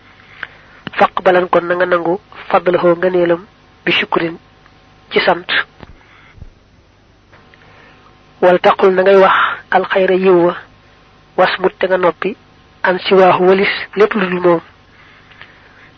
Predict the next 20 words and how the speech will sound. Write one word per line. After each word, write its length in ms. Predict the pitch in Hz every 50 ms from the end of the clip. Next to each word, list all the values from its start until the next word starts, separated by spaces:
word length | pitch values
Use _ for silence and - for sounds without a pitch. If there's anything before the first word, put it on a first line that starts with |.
| _ -
Yasir, 360 | 175 185 196 - - 196 180
kon 140 | - 196 185
mujj, 360 | 185 190 185 180 - - 185 208 - _ _ _ _ _ _ _ - _ - _ _ _ _ _ -
maa 180 | 175 175 175
la 100 | 175 180
nga 100 | 190 190 - -
xam 160 | 190 175 175
ne, 100 | 170 180 240 - _ _ _ _ _ _ _ -
tahwaahu, 540 | - 190 - - 185 185 185 180 180 175 208 - - _ _ _ _ _
dang 200 | 180 180 190 190 170
ko 100 | - 185
sopp, 300 | - - 175 165 - - 185 214 - _ _ _ _ _ _ - -
ridaahu, 540 | 185 180 180 170 185 180 180 180 - 226 - _ _ - - -
di 60 | 180
ngërëmam 420 | 180 180 190 180 175 180 175 170 175
la, 120 | 185 180 - -
moom 140 | - 185 180 180
Yàlla. 300 | 180 180 175 175 185 - - - _ _ _ - - - - - _ _ _ _ _ _ _ - - - - _ _ _ _ _ _ _ _ _ _ _ _ _ _ _ _ _ _ _ _ _ _ _ _ _ _ _ _ - 160 151
Bànneex 360 | 185 190 190 196 202 196 208 202
moom, 220 | 185 175 180 214